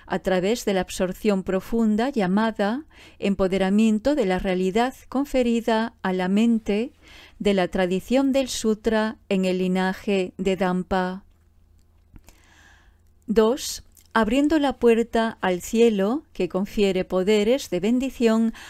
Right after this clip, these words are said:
a través de bendiciones ex-, excepcionalmente grandes. Y tres, el empoderamiento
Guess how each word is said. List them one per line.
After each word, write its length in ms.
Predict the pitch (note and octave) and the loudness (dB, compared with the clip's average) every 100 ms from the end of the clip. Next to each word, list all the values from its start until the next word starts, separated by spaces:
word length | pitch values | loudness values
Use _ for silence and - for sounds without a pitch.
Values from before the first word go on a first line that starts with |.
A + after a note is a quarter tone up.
| - | -4
a 80 | G#3 | -4
través 400 | G#3 A3 A#3+ C4 | 0 2 2 2
de 80 | D4+ | 0
bendiciones 960 | D4 A#3+ A#3+ - A3+ A3+ A3 A3+ A3+ - | 0 0 -2 2 2 4 4 2 -2 -4
ex-, 500 | G3 F#3+ - - E3+ - | -4 -4 -6 -2 -2 -2
excepcionalmente 1400 | G3+ G3 - F3+ - A#3 B3+ C#4 A#3 A3+ A3 A3 A3+ A3 - | -6 -6 -8 -8 -2 0 2 2 2 2 0 0 0 -2 -4
grandes. 920 | G3 G3 F#3 F#3 F#3 F#3 F#3 - - _ - - - | -4 0 0 0 -2 -2 -4 -10 -16 _ -20 -20 -18
Y 140 | - F#3+ | -10 -8
tres, 540 | F#3 F#3+ G#3+ - - - - - - | 0 0 0 -4 -12 -18 -20 -20 -4
el 160 | G3 | -2
empoderamiento 1040 | F#3 F#3+ F3+ F#3 F3+ G#3 G#3 G3+ B3+ D4+ | 0 0 0 0 2 2 2 2 0 0